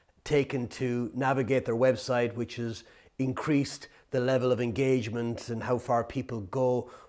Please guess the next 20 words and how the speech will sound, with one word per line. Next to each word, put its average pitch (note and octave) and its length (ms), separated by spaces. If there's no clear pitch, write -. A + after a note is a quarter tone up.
But C#3+ 160
look, D3+ 300
I'm A2+ 100
not B2+ 140
making B2+ 240
any B2 140
claims A#2+ 400
that G2+ 80
we A2 100
could G2 140
do A2+ 100
that A2 180
for - 140
you. A2 260
Is A#2+ 120
it B2 40
worth A#2+ 240
a G2+ 40
short A2 260
conversation? G2+ 640